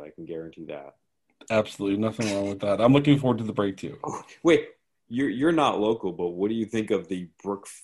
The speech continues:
Speaker 1: uh, Brookhaven City Council extending the pour time for bars and restaurants to four A M for All-Star Weekend in a pandemic?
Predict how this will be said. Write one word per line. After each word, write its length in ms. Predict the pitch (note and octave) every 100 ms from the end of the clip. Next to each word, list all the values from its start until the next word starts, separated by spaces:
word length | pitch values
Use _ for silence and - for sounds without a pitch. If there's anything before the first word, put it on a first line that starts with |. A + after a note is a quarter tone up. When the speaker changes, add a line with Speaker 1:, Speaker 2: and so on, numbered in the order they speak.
| - -
Speaker 1:
uh, 300 | F#2 E2+ D#2+ - -
Brookhaven 680 | G#2+ - A2 G2 F#2 F2+
City 480 | E2+ - - G#2 F#2+
Council 560 | - G2 G#2+ - E2+ D#2+
extending 720 | E2 - - - G2+ G#2 G2+
the 80 | F#2
pour 320 | - G#2 A2
time 340 | A2 A2 F2+ F2
for 120 | F#2
bars 400 | D#2 F#2 F#2+ F#2+
and 120 | F2+
restaurants 520 | E2+ G2+ - F#2 F2 -
to 120 | G2+
four 420 | - - C3 D3
A 160 | C#3+ D3
M 140 | D#3+ C#3+
for 200 | A2+ -
All-Star 520 | A2 A#2 - B2+ A#2+
Weekend 600 | B2+ C#3 A2 F#2 E2 - - _ _ _ -
in 100 | D#3
a 40 |
pandemic? 840 | F#3+ F#3+ F#3+ F3+ F#3+ F#3+ D#3 -